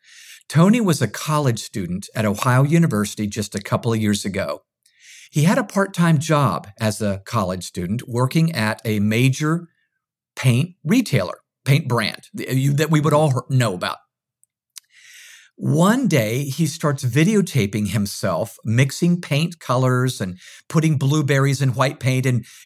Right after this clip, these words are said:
creating a vivid shade of blue or whatever. And he starts videotaping it and posting it on TikTok.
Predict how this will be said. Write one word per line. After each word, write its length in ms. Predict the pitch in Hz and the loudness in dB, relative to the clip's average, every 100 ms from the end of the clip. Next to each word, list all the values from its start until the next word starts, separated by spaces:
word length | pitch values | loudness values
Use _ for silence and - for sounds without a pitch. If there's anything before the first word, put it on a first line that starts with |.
| - | -6
creating 380 | 165 147 143 139 | 0 2 2 2
a 40 | |
vivid 400 | 113 135 131 131 | 2 2 2 0
shade 240 | - 131 | -2 0
of 80 | 127 | 0
blue 300 | 123 120 120 | -2 0 0
or 120 | 120 | -2
whatever. 460 | 107 113 104 107 104 - - - - | 0 0 0 -2 -8 -14 -20 -8 2
And 80 | 160 | 2
he 80 | |
starts 320 | 160 214 233 139 | 2 0 -2 2
videotaping 640 | 180 269 170 120 98 107 | 2 2 -2 -2 -2 -2
it 140 | 123 - | -2 2
and 180 | 139 | 0
posting 400 | - 202 208 160 139 | 2 -2 0 2 2
it 60 | |
on 180 | 117 123 | 2 0
TikTok. 540 | - 330 - - - | -2 -6 -6 -10 -10